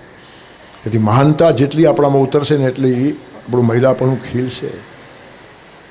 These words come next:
Beyond comparison. હું કોઈને ઉતારી પાડતો નથી, પુરુષ હલકા છે એમ કોઈ દિવસ કહીશ નહીં, હું પોતે પુરુષ છું. અને મહિલાને હલકી ઠરવાનો આપણને અધિકાર જ નથી.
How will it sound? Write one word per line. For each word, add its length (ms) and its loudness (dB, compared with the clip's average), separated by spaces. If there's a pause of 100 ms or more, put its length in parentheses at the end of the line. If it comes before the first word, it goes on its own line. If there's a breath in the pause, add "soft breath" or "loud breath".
(440)
Beyond 260 2
comparison. 460 2
હું 340 -2
કોઈને 280 4
ઉતારી 400 2
પાડતો 360 2
નથી, 140 2
પુરુષ 300 0
હલકા 260 2
છે 100 2
એમ 80 2
કોઈ 180 0
દિવસ 240 2
કહીશ 220 0
નહીં, 120 2
હું 80 0
પોતે 180 0
પુરુષ 220 -4
છું. 220 -14 (1800)
અને 100 2
મહિલાને 400 2
હલકી 240 0
ઠરવાનો 200 2
આપણને 280 0
અધિકાર 400 0
જ 60 -2
નથી. 280 -2